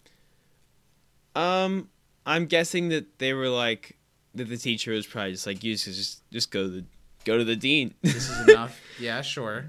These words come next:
Speaker 2: And they're able to clear Starburns, which is the main defense of the, what is his name? Lieutenant?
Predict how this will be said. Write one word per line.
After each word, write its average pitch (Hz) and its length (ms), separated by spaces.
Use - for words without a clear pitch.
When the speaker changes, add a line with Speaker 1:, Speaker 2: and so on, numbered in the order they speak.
Speaker 2:
And 185 280
they're 190 200
able 208 300
to 220 80
clear 220 260
Starburns, 156 720
which 135 220
is 135 160
the 135 100
main 135 440
defense 131 640
of 113 600
the, 113 640
what 139 180
is 208 200
his 220 160
name? 226 260
Lieutenant? 170 500